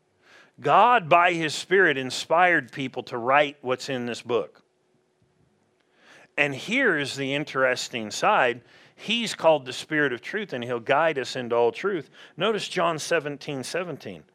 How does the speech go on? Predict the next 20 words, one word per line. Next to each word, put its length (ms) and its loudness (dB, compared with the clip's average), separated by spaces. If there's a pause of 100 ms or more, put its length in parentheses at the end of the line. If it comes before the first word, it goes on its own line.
(340)
Jesus 600 -4
is 140 -6
praying 480 -2
here. 300 -4 (880)
Right 300 4
before 420 0
he's 400 -6
getting 360 0
ready 280 0
to 40 0
leave, 340 -4
he 120 -10
said, 400 2 (1120)
he 180 -4
said, 300 2
"Sanctify 880 0
or 160 0
set 460 0
them 180 0
apart 640 0